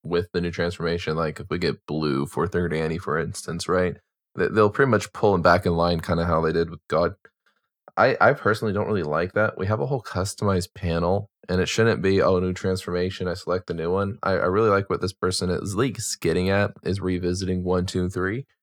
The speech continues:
Um, so I, I don't see them, you know, you, you equip Super Saiyan, and then you get a whole different Zenkai boost panel. I, well, that would, that sounds dreadful, to be completely honest with you.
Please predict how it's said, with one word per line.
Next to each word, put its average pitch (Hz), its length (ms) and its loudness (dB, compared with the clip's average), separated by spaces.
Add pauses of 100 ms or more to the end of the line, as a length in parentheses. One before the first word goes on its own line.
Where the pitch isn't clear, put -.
(680)
Um, 87 440 0 (240)
so 101 220 4
I, 107 260 8 (340)
I - 160 4
don't 151 120 4
see 147 200 2
them, 110 260 2 (240)
you 107 220 2
know, 92 220 6
you, 95 220 0
you 98 220 0
equip 95 340 0
Super - 260 -4
Saiyan, 85 580 -2
and 90 200 -2
then 87 140 0
you 87 120 -4
get 87 140 2
a 87 40 4
whole 98 440 0
different 90 360 -2
Zenkai 87 420 0
boost 87 180 -2
panel. 78 240 2
I, 90 180 4
well, 90 220 4
that 92 120 6
would, 98 240 2
that 101 200 2
sounds 120 220 0
dreadful, 90 400 0
to 82 80 -10
be 90 100 -6
completely 87 440 -4
honest 90 300 -4
with 95 160 -6
you. 104 220 -4